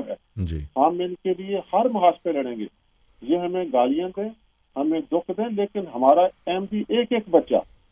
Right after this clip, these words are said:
Speaker 1: ان کے لیے دعا گو رہے گا۔ اور اس قوم کے لیے، ہاں، ہم ایسے بدقسمتوں کے لیے جو توہین کرتے ہیں، ہم یہی دعا کریں گے، اللہم مزقہم کل ممزق وساحقہم تضیقا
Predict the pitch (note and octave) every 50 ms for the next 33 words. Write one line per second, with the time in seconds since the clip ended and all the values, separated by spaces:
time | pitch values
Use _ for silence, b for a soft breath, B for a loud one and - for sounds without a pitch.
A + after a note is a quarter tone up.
0 | _ _ _ _ - D#3 E3 E3 D#3+ - D#3+ D3+ D3+ D3+ C#3 A2 A#2 A2+ A#2 B2
1 | C#3 C#3+ E3+ F3 F3+ F3 E3 F3+ F3+ F3 F#3 F#3+ G3+ G#3 - _ _ _ _ _
2 | _ _ _ - C#3 D3 D3+ D#3 C#3 - _ - C#3 C#3+ D#3+ F3 F3 - G3 F#3
3 | G3 G#3 G#3+ A#3 G3+ - C#3 D#3 D#3+ C3+ G#2+ - _ _ _ _ _ _ _ -
4 | D3+ D#3+ E3 E3+ - _ C#3+ D#3+ E3 - - G#3 G3+ - E3+ E3 - _ G3+ F#3+
5 | - - A#3 A3 - G#3 F#3+ - - E3+ D#3+ C#3+ C#3 C3 B2 - _ _ _ _
6 | _ _ _ _ A2+ C#3+ D3 C#3+ - - A#2 G#2+ A#2+ C3+ D#3 F#3 - - F3+ F3
7 | - - F#3+ F3+ F#3 G3 G3+ G3 - _ - D3 D3+ D3 C3+ C3 C#3 F#3 G#3 G#3
8 | F#3+ E3 D#3+ D#3 - D3 C3+ C#3 C#3+ C3 C3+ C#3 C#3+ - _ _ _ _ _ _
9 | _ _ A#2 B2 B2+ C3 D3 E3+ F#3 G3+ G3+ G3+ G#3 G3 F#3 F3+ D#3+ E3+ F3 E3
10 | - - E3 D#3+ D#3 - - D3+ D3 C#3+ C#3 C3 B2+ A#2 A#2+ B2 C3 D#3+ D#3+ D#3+
11 | - D3 B2 G2+ - _ _ _ _ _ _ _ A#2+ A#2+ B2+ A#2 - - E3+ F#3+
12 | F#3 F3 F3+ - F3 D#3 C#3+ - A2+ G2 A2 G#2+ G#2 - G2